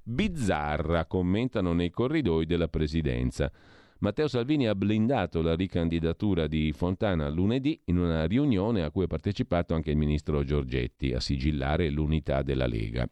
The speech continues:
pur sapendo fin dalla sua investitura a vicepresidente della regione nel gennaio ventuno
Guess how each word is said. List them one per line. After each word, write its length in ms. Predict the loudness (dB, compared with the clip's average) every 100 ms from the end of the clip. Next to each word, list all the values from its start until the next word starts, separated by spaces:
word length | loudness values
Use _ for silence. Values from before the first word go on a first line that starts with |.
| _
pur 180 | -2 0
sapendo 560 | 0 -2 0 0 0 -2
fin 220 | 0 0
dalla 160 | 0 0
sua 160 | -2
investitura 600 | -2 -4 -4 -2 0 0
a 40 | -2
vicepresidente 760 | -2 -4 -4 -4 -2 -2 -2
della 200 | -4 -2
regione 400 | -2 0 0 -2
nel 180 | -4 -6
gennaio 380 | -2 0 0 -2
ventuno 560 | -2 -2 -2 0 -2